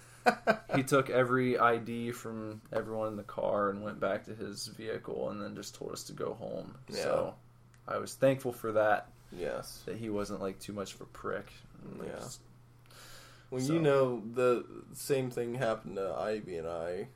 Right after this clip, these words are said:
Speaker 1: I told
Speaker 2: Oh,
Speaker 1: you about
Speaker 2: yeah,
Speaker 1: that.
Speaker 2: yeah.
Speaker 1: Where the
Speaker 2: Yeah.
Speaker 1: Yeah, and, uh, things were escalated.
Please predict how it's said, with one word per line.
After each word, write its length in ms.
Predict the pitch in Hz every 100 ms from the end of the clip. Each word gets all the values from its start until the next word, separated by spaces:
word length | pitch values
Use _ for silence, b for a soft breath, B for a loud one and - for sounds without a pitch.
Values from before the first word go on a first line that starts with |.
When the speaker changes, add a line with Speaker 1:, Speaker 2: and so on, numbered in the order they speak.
| - - - - - - - - -
Speaker 1:
I 140 | 104
told 260 | 101 - -
Speaker 2:
Oh, 200 | 139 147
Speaker 1:
you 180 | 131 131
about 460 | 127 113 104 90 -
Speaker 2:
yeah, 80 | 113
Speaker 1:
that. 20 |
Speaker 2:
yeah. 220 | 117 104
Speaker 1:
Where 80 | 110
the 180 | 110 127 B B B B B -
Speaker 2:
Yeah. 320 | 113 104 104 - B B B B -
Speaker 1:
Yeah, 320 | 80 82 78 107 - - -
and, 120 | 95
uh, 300 | 80 76 76 127 - - - - - - - - - - - - - - - - -
things 320 | - 120 113 110
were 400 | 113 120 113 -
escalated. 1160 | 107 110 - - 123 110 113 110 98 95 160